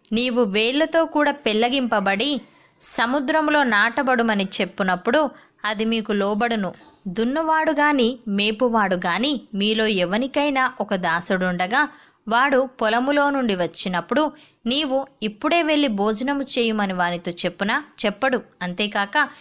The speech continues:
నేను భోజనము చేయుటకు ఏమైనను సిద్ధపరచి నడుము కట్టుకొని నేను అన్నపానములు పుచ్చుకొను వరకు నాకు పరిచారము చేయుము. అటు తరువాత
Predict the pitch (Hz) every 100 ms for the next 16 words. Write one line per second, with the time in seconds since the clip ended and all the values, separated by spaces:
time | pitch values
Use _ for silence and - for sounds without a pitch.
0 | - _ 226 247 208 196 240 262 320 330
1 | 330 285 262 262 285 294 - 202 208 214
2 | 220 208 196 185 208 180 247 262 269 269
3 | 254 233 240 - - - 202 233 294 320
4 | 294 285 294 294 262 269 208 190 208 208
5 | 190 240 254 294 294 294 294 285 226 -
6 | 302 311 294 269 269 269 240 254 - -
7 | _ 202 202 208 208 196 202 240 233 233
8 | 220 - 202 185 170 - 180 180 196 185
9 | 214 277 285 240